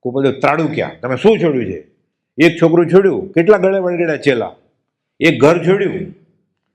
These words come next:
શ્રાવકના કેટલા ઘર ગળે બાંધ્યા છે, આ અમારા કુળના છે બધા. "આ સાધુ?"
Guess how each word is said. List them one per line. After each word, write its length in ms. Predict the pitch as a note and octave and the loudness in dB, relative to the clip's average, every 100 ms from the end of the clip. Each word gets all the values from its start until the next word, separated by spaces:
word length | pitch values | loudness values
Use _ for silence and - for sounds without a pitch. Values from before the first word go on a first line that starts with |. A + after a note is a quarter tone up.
| _ - | _ -2
શ્રાવકના 460 | D3+ E3 E3+ F3 | 2 2 0 -4
કેટલા 800 | D3+ E3+ F3 G3+ A3+ B3 - - A#2 | 0 -2 0 -2 0 -4 -10 -12 0
ઘર 180 | E3+ | 0
ગળે 240 | D#3+ E3 F#3 | 2 -2 0
બાંધ્યા 360 | D#3+ E3 D#3 | -2 0 -2
છે, 220 | C3 A2+ F2+ | 0 -4 -4
આ 200 | A#2+ C3 | -4 -2
અમારા 500 | D3+ D3 B2+ - _ | 0 -2 -6 -12 _
કુળના 300 | D3+ C3+ A#2 | 0 2 -2
છે 120 | A2 | -4
બધા. 220 | F2+ E2 - _ _ _ _ _ _ _ _ _ _ _ _ _ _ _ _ _ _ _ _ _ _ _ _ _ _ _ _ _ _ _ _ _ _ _ _ _ _ _ _ _ _ | -8 -14 -20 _ _ _ _ _ _ _ _ _ _ _ _ _ _ _ _ _ _ _ _ _ _ _ _ _ _ _ _ _ _ _ _ _ _ _ _ _ _ _ _ _ _
"આ 60 | A#2 | -6
સાધુ?" 600 | C#3+ D#3 G3+ A#3 G#3+ | 0 2 2 -2 -10